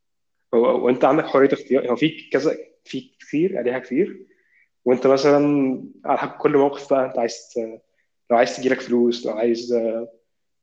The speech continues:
ت-، تتجوز، حاجات زي كده، كل، يعني كل إله بت-، بتصلي له على حسب المناسبة.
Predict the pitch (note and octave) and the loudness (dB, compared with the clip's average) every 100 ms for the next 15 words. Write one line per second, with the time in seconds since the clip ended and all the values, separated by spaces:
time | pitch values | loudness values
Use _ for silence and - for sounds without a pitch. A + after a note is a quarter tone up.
0 | _ _ - A#2 A2+ B2 C3 C3 B2+ B2+ | _ _ -4 -4 -2 0 2 4 4 0
1 | B2+ B2+ C3 C#3 D#3 - B2+ C3 C#3 B2 | 0 2 2 4 2 0 -2 -2 -2 -2
2 | B2 A#2+ D3 D3 C#3+ C#3+ E3 C3+ - - | -2 -2 -2 0 2 0 -2 -6 -8 -10
3 | _ B2 - - A#2+ D3 G#3+ F#3+ C#3 A#2+ | _ -6 -4 -4 -2 -2 -2 -2 -2 -6
4 | - A#2+ - D3 B2 A#2+ A#2+ A#2 A#2 A#2 | -4 -4 -2 -2 -2 -2 -2 -2 -2 -4
5 | A2+ | -4